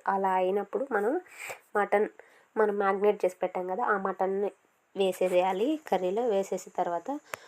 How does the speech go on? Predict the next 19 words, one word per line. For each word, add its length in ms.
కొంచెం 340
బాగా, 320
ఈ 180
మటన్ 400
కూడా 160
కొంచెం 400
బాగా 280
ఉడకాలండి. 720
అదిగో 260
చూపిస్తాం 640
కదా, 220
నూనె 360
అంతా 200
పైకి 300
వస్తుంది 240
కదా, 140
అలాంటప్పుడు 1080
ఈ 280
టమాటో 580